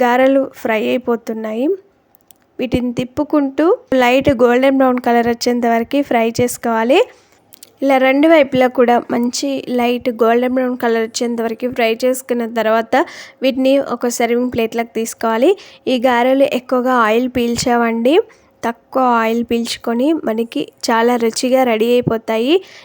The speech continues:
ఇవి క్రిస్పీగా ఎంతవరకు ఫ్రై చేసుకుంటే సరిపోతుందండి. రెండు వైపులా కూడా మంచి లైట్ గోల్డెన్ బ్రౌన్ కలర్ వచ్చేంత వరకు ఫ్రై చేసుకొని ప్లేట్లోకి తీసుకుందాం. అంత పిండిని కూడా ఇదే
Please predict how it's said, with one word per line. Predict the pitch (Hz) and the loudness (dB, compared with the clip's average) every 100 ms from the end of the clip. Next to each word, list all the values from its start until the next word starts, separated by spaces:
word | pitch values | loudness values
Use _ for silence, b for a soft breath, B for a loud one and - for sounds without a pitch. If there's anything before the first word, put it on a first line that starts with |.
| _ | _
ఇవి | 247 262 | -2 -2
క్రిస్పీగా | 269 254 - 294 285 277 | -2 -6 -4 -2 2 2
ఎంతవరకు | 247 240 240 240 254 | 0 -2 -2 -4 -4
ఫ్రై | 262 220 226 | -2 -2 -2
చేసుకుంటే | 247 247 - 226 - | -6 -6 -10 -10 -8
సరిపోతుందండి. | - 214 247 240 - 233 226 220 240 370 b b b _ _ _ _ _ - | -8 -4 -2 -2 -4 -4 -4 -2 0 0 b b b _ _ _ _ _ -2
రెండు | 254 262 262 | 0 2 4
వైపులా | 269 262 247 247 | 2 2 -2 0
కూడా | 240 247 | -2 -2
మంచి | 226 233 262 262 285 262 - 233 | -2 -4 -4 -4 -4 -4 -4 -2
లైట్ | 233 240 247 220 | 0 0 -2 0
గోల్డెన్ | 233 240 262 262 | 0 2 0 0
బ్రౌన్ | 247 247 | -2 -2
కలర్ | 247 233 | 0 0
వచ్చేంత | 233 - 233 233 | -2 -4 -4 -2
వరకు | 233 254 - | -4 -6 -2
ఫ్రై | 254 240 269 | 0 2 0
చేసుకొని | 262 - 262 294 b b b b b _ _ _ _ _ _ | -2 -4 -4 -4 b b b b b _ _ _ _ _ _
ప్లేట్లోకి | 262 254 254 254 - | -2 -2 0 -4 -2
తీసుకుందాం. | 247 - - 247 269 403 - _ 233 | -6 -6 -4 -2 0 -2 -6 _ -2
అంత | 262 269 359 349 | -2 0 0 2
పిండిని | 269 262 269 269 | 2 2 0 0
కూడా | 254 262 - | 0 -2 -2
ఇదే | 233 | 2